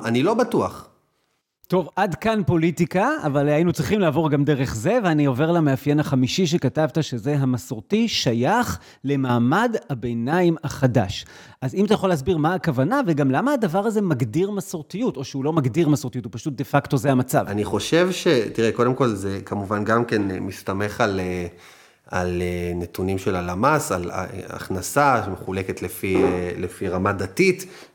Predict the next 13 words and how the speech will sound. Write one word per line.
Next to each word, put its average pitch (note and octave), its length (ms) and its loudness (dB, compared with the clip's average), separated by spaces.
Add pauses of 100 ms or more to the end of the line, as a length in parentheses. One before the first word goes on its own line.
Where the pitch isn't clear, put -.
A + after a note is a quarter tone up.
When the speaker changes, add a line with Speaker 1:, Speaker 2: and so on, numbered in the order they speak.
(100)
Speaker 1:
אה, A#2+ 220 2
בארץ, A2 640 2
ו-, F#2+ 100 -4
אה, G2+ 760 -2
אה, G2 60 -4
אני G2+ 100 -6
חושב F3 200 2
שבאופן E3+ 420 -2
מסורתי E3 640 0
היה C#3 180 2
נכון, D3 360 0
באופן A#2 240 -4
מסורתי, G2 460 -6